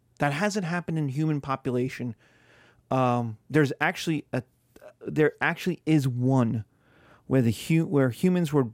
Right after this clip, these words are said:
who died off almost to extinction.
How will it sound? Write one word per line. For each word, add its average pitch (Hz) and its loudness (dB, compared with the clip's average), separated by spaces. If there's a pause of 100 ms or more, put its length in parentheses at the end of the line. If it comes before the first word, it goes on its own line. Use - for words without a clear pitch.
(140)
who 127 -2 (100)
died 143 2
off 135 2 (160)
almost 139 2
to 135 -2
extinction. - -8